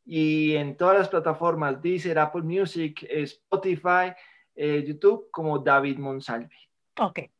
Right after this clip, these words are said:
Speaker 2: Y evidentemente vamos a encontrar todo lo nuevo. Cada dos meses va a estar saliendo un nuevo sencillo. Eh, a-, la mayoría van a ser colaboraciones y algunos otros van a ser simplemente canciones que vas a estar tú mostrando.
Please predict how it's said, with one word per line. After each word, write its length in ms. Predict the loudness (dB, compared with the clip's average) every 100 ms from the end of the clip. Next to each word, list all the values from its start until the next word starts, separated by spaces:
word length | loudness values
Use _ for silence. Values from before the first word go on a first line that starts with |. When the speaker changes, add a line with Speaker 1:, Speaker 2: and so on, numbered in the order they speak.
| _ _ -4
Speaker 2:
Y 360 | 0 0 2 2
evidentemente 560 | 2 0 0 2 2 2
vamos 200 | 2 0
a 40 |
encontrar 320 | 0 2 2
todo 140 | 4 4
lo 100 | 6
nuevo. 300 | 6 6 6
Cada 200 | 4 6
dos 120 | 4
meses 220 | 4 2
va 60 | -2
a 20 |
estar 200 | -2 -2
saliendo 220 | 0 0
un 60 | 0
nuevo 140 | 0
sencillo. 580 | -2 -4 -4 0 4 2 0 -18 -12 -2
Eh, 200 | 0 2
a-, 340 | 4 4 4
la 100 | 2
mayoría 340 | 2 2 4 4
van 120 | 2
a 60 | 0
ser 140 | 0
colaboraciones 680 | 4 4 4 2 4 4 4
y 20 |
algunos 280 | 0 0 -2
otros 180 | -4 -2
van 160 | 0
a 60 | 0
ser 440 | 0 0 0 -6 -12 _ _ _ _
simplemente 600 | -4 0 0 2 0 -2 _
canciones 460 | -2 0 0 0 -2
que 60 |
vas 120 | -6 -4
a 40 |
estar 200 | -4 -2
tú 100 | -4
mostrando. 540 | -6 -4 -4 -4 -10